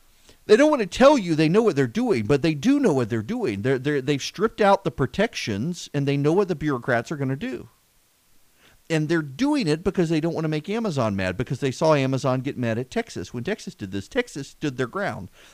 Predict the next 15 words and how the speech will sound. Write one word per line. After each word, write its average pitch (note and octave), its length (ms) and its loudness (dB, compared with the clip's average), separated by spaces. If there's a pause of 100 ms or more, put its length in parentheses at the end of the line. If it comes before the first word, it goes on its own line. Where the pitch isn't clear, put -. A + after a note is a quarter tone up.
(140)
The C3+ 100 4
Texas G3 480 -2
legislature C#3+ 600 -2
and F3 140 -2
the E3+ 60 -4
governor D3 460 0
said, C3+ 220 0
"No, D#3+ 120 0
no, A3 160 0
we're B2 180 0
gonna D3 140 -2
give C#3+ 180 -4
faith-based D#3+ 480 -6
groups - 360 -8 (420)
protections." F3+ 800 -2